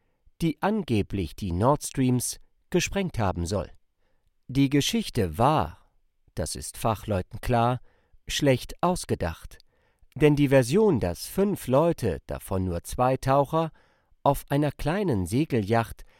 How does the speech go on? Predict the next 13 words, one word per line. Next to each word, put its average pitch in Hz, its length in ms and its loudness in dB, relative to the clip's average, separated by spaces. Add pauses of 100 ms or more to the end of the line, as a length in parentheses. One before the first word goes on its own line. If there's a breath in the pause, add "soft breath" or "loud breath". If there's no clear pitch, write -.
(240 soft breath)
zwei 165 400 -2
Tonnen 156 400 2
Sprengstoff 143 800 -2
transportiert 117 840 -2
und 80 240 -8 (100)
unbemerkt 147 680 0
in 85 160 -2 (100)
achtzig 135 460 -4
Meter 113 320 0
Tiefe 143 480 -2 (500)
an 117 140 0
den 85 220 -2
Pipelines 113 680 -2